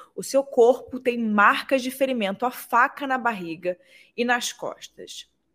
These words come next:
Ela era baixa, magra, ela tinha cabelos castanhos e trabalhava como garota de programa. Uma coisa na cena do crime que chama a atenção da polícia é que os seus órgãos internos foram removidos do corpo.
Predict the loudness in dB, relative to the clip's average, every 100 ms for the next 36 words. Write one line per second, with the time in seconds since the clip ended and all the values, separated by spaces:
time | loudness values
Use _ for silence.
0 | _ _ _ _ -18 -2 2 4 2 2
1 | 2 4 2 -2 -6 -4 -2 0 0 0
2 | -2 -2 -8 -20 -2 0 0 -2 -2 0
3 | 2 0 0 -2 -2 -2 -2 -2 -6 -8
4 | -12 _ -10 -2 0 2 2 2 0 -6
5 | -6 -2 -2 -2 -4 -10 -6 -6 -4 -8
6 | -12 -20 _ _ _ _ -20 -12 -2 -2
7 | 0 6 6 6 2 -2 -4 -6 -6 -6
8 | -6 -8 -8 -4 -4 -4 -6 -6 -8 -8
9 | -4 -4 -4 -6 -6 -10 -10 -10 -10 -20
10 | -20 -6 -6 -4 -4 -4 -4 2 2 2
11 | 0 -2 -2 -8 -4 -6 -4 -8 -8 -8
12 | -6 -4 -2 -2 -4 -6 -8 -6 -8 -10
13 | -8 -4 -4 -4 -6 -6 -6 _ -16 -16